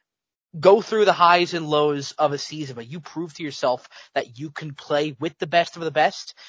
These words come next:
that absolutely helps you. And you saw it, like I said, in the Manhattan series. Seton Hall did not look back after that. There were not many times this year where Seton Hall would lose back-to-back games. Uh, you know, like you said, they start seven and nine,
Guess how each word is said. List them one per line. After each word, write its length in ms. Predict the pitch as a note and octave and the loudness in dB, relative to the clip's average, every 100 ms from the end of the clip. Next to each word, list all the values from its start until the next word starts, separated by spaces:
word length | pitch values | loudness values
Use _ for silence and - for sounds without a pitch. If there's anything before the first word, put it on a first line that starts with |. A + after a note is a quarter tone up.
| - | 0
that 140 | A3+ B3+ | 4 6
absolutely 640 | C4 C4+ G3 C4 C4+ G#3+ | 6 4 -4 -2 2 0
helps 320 | D3+ A#2 - | 0 -8 -12
you. 60 | B2 | -14
And 100 | C3 | -14
you 80 | F#3 | -10
saw 280 | - F3+ | 4 4
it, 100 | A2+ | 4
like 160 | D3 C#3+ | 0 -4
I 60 | - | -4
said, 160 | D3 | -4
in 60 | C3+ | -4
the 60 | |
Manhattan 300 | B2+ C#3+ C#3+ | -4 -4 -6
series. 440 | C#3 C3 G#2+ G#2 - - _ | -8 -14 -14 -16 -18 -20 _
Seton 300 | - F3+ F3 | -14 -12 -2
Hall 180 | E3 C#3+ | 0 0
did 220 | D3 C#3 | -6 -6
not 240 | C#3+ C#3+ | -4 -4
look 160 | D3 - | -8 -10
back 260 | B2 C3 | -8 -8
after 220 | A2 - G2 | -10 -12 -14
that. 180 | - | -8
There 120 | F3 A3 | -4 -2
were 100 | E3+ | -2
not 340 | C#3 F3 D#3+ | 0 -2 0
many 240 | D3+ D3+ | -4 -6
times 520 | C#3 C#3 C#3 A#2 A2 - - - | -6 -4 -4 -8 -18 -20 -20 -16
this 240 | C#3 C#3+ - | -12 -12 -8
year 180 | D3 C3+ | -6 -6
where 120 | B2+ | -8
Seton 320 | - D3+ C#3+ | -14 -14 -8
Hall 180 | C3 C3+ | -4 -4
would 160 | B2 | -6
lose 220 | C3+ C#3+ A#2+ | -10 -10 -6
back-to-back 560 | C3 B2+ B2+ A#2+ A#2 | -6 -6 -8 -8 -8
games. 420 | B2 G#2+ _ - _ _ - | -14 -18 _ -20 _ _ -8
Uh, 100 | C3+ | -6
you 200 | B2+ D3+ | -6 -6
know, 120 | B2 | -6
like 200 | B2 D#3 | -6 -8
you 80 | D3 | -6
said, 140 | D#3+ | -6
they 60 | A#2 | -6
start 220 | - D3+ | -6 -6
seven 300 | - D3+ D#3 | -4 -6 -6
and 80 | D3 | -8
nine, 460 | C3 C#3 D3+ A2+ | -8 -2 -2 -4